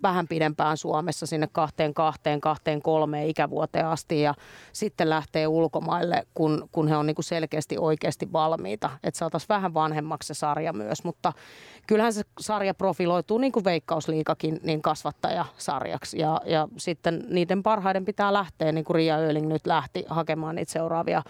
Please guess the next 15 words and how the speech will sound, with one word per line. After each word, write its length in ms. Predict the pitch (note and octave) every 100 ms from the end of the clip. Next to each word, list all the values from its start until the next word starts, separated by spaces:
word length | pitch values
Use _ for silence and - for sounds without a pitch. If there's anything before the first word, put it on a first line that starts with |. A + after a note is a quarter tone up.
| - - - -
haasteita, 540 | E3+ D#3 - D#3 D3
mutta, 320 | D#3 D#3 D#3+ -
mutta 180 | F3+ -
kyllä 140 | F#3+
se 80 | F3+
pelin 280 | F#3 F3 D#3+
taso 280 | D#3+ D3+
ja 200 | C#3+ D3 -
kaiken 360 | F3+ E3+ D#3+ C#3+
toiminnan 380 | D3+ D#3+ E3
taso 220 | - D3+ D3+
on 60 |
mennyt 200 | D#3+ D#3
hurjasti 420 | D#3 D3+ D3+ -
eteenpäin. 480 | E3 - - - -